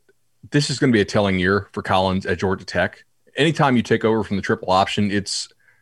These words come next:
basically a defined multi-year rebuild. You're not gonna be <laughs> very good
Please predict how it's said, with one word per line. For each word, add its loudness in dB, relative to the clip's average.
basically 4
a 4
defined 0
multi-year 0
rebuild. -8
You're 0
not 2
gonna -2
be 2
<laughs> -6
very 0
good 0